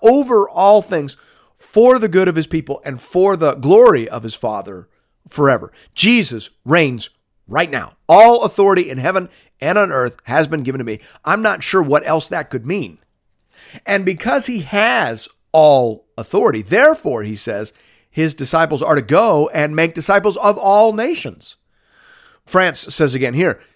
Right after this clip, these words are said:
"Jesus' universal lordship now demands a universal mission."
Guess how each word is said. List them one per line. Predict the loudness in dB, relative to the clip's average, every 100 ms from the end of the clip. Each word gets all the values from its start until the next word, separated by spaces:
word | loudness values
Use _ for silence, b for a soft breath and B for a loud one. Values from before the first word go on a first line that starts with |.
| b _ -8
"Jesus' | -2 0 0 0 -6 -8 -6
universal | -2 0 0 -2 -4 -10
lordship | -4 2 2 2 -6 -6
now | -2 0
demands | 0 -2 -2 -2 -4 -6
a | -8
universal | -6 -6 -6 -2 -2 -2 -6
mission." | -6 -6 -8 -12